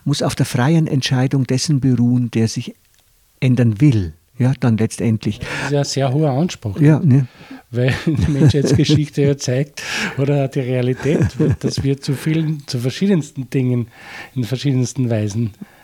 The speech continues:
Speaker 2: gezwungen sind. Ja? Das ist so.
Speaker 1: Ja, aber eben,
Speaker 2: Ja.
Speaker 1: also mich fasziniert es, ja, äh, sich zu trauen, so etwas einfach so zu formulieren, äh, und so auch sich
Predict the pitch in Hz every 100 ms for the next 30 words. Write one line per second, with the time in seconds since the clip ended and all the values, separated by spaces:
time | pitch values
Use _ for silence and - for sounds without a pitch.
0 | _ - 127 123 117 113 104 113 101 98
1 | - - 107 139 - _ _ _ _ -
2 | 120 143 143 - 104 - _ _ - -
3 | - - 139 104 - 123 131 - _ _
4 | 156 190 240 131 139 - 294 113 - -
5 | - 180 170 - 190 175 - 165 - -
6 | 165 196 196 107 - 123 139 160 - 135
7 | - 151 110 147 - - 139 117 107 131
8 | 165 156 135 147 131 131 135 - 120 -
9 | 113 - 127 135 - 120 120 113 107 117
10 | 156 180 - - - - 135 127 - 131
11 | 113 131 - 117 117 - 127 117 -